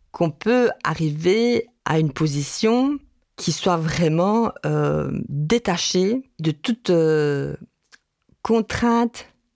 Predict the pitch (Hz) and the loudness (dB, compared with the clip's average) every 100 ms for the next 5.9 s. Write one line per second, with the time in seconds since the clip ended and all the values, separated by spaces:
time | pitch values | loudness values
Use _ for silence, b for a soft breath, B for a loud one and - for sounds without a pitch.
0 | _ _ 170 180 226 247 196 156 _ - | _ _ 0 2 2 2 2 -2 _ 0
1 | 165 170 - - 233 254 262 b b b | 2 2 -2 -4 0 0 0 b b b
2 | b b b - 165 160 175 175 180 196 | b b b -2 0 2 0 0 0 0
3 | 190 190 190 190 185 240 240 220 180 170 | 0 0 0 -2 0 0 2 2 2 2
4 | 160 156 156 151 - - 170 170 185 180 | 2 2 2 0 -2 -2 -2 -2 0 0
5 | - 214 180 160 156 202 190 139 143 | 0 0 0 0 2 2 2 0 -4